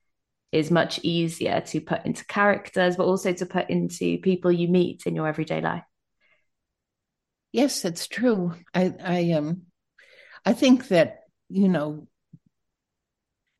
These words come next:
Speaker 2: the, the, this is an area of sort of divine mystery. One never finds one's soul, m-, you know, in the sense of completely knowing it and so on. You know, it's always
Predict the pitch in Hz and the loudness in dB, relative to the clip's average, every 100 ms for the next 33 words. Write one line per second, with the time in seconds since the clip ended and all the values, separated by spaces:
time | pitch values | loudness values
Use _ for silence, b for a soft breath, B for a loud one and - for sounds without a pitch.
0 | - 196 165 151 - _ - _ _ 170 | -4 -4 -4 -12 -18 _ -20 _ _ -2
1 | 190 185 175 170 165 139 160 170 160 143 | 0 2 2 2 2 2 0 2 0 -4
2 | - 175 160 151 156 147 143 143 143 143 | -4 -4 -2 -2 -4 -2 -2 0 -2 -2
3 | 143 - 117 123 135 135 143 143 143 135 | -4 -6 -6 -6 -6 -4 -2 -2 -4 -6
4 | 131 127 - 135 131 123 123 - _ - | -8 -8 -6 -2 0 -2 -4 -12 _ -18
5 | 151 131 127 123 - 120 123 120 120 - | -8 -4 -4 -6 -6 -4 -4 -4 -8 -12
6 | 143 135 135 _ - 156 143 151 156 156 | -10 -8 -10 _ -16 -12 -10 -8 -4 -2
7 | 156 147 175 160 147 - 156 139 143 - | -2 -4 -2 -2 -2 -2 -2 -2 -8 -10
8 | 143 135 165 131 143 135 127 131 131 139 | -12 -8 -8 -8 -12 -10 -10 -10 -12 -14
9 | 143 _ _ 139 - 139 120 117 135 135 | -18 _ _ -18 -12 -10 -10 -10 -12 -10
10 | 135 127 127 131 131 135 123 | -6 -6 -6 -8 -8 -10 -14